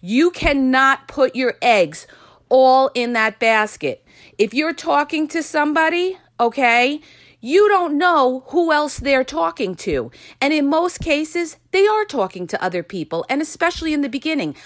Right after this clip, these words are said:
I don't care if they come to you and they say to you, "I'm not talking to anybody you-, else, you know, I'm focusing in just on you." Okay? If they could talk to other people and you don't know about it,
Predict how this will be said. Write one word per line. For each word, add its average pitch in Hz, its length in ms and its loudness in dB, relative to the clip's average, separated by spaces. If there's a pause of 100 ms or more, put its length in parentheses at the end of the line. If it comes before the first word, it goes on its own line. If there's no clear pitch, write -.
(260)
I 359 160 2
don't 349 260 0
care 349 520 0 (220)
if 254 160 -2
they 277 160 2
come 285 340 -2
to 285 140 -6
you 247 280 -4
and 240 180 -2
they 233 140 -2
say 220 300 -2
to 214 60 -8
you, 208 340 -2
"I'm 202 180 2
not 240 180 -2
talking 247 300 -4
to 247 60 -4
anybody 254 500 0
you-, 262 240 -4 (380)
else, 254 440 0
you 185 120 -4
know, 180 180 2
I'm 269 220 0
focusing 185 640 -2
in 165 240 -4
just 214 560 0
on 202 320 2
you." 180 500 -2 (380)
Okay? 180 380 -2 (300)
If 254 200 0
they 339 220 2
could 403 180 2
talk 320 300 0
to - 180 -4
other 277 240 0
people 233 680 -2 (680)
and 202 460 0
you 220 300 -2
don't 294 220 0
know 262 220 2
about 320 340 2
it, 330 140 -4